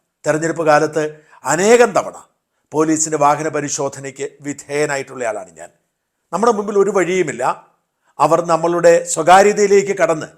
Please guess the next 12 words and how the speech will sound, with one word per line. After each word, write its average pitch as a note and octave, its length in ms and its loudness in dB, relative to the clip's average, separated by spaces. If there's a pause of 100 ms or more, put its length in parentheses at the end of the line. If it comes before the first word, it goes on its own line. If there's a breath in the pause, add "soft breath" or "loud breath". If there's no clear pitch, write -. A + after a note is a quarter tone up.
(380)
നമ്മുടെ E3+ 260 -2
വീഡിയോ F#3+ 300 -4
ദൃശ്യങ്ങൾ E3+ 400 -6
പോലും D3+ 280 -6
അപ്പോൾ C#3+ 200 -6 (280)
പകർത്താറുണ്ട്. A2 640 -6 (440)
അത് G#3+ 160 0
പോലീസിന് G3+ 420 0
അവകാശമാണ്. E3 680 2 (600)
പൊതുസമൂഹത്തിന്റെ E3+ 800 -2
സുരക്ഷയ്ക്ക് D3+ 500 -6
വേണ്ടി, C#3+ 240 -2